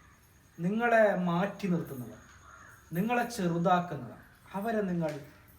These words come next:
മാറ്റി നിർത്തണം. ഇത് ഞാൻ പറയുന്നത് കുറച്ച് കടുപ്പത്തോട് തന്നെയാണ്. കാരണം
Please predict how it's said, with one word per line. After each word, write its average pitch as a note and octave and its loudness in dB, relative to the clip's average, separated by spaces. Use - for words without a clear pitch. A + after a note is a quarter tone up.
മാറ്റി D3+ -6
നിർത്തണം. C3 -10
ഇത് B3 -4
ഞാൻ B3 -2
പറയുന്നത് A#3+ -2
കുറച്ച് A#3 -8
കടുപ്പത്തോട് A3 0
തന്നെയാണ്. G3+ -2
കാരണം D#3 -4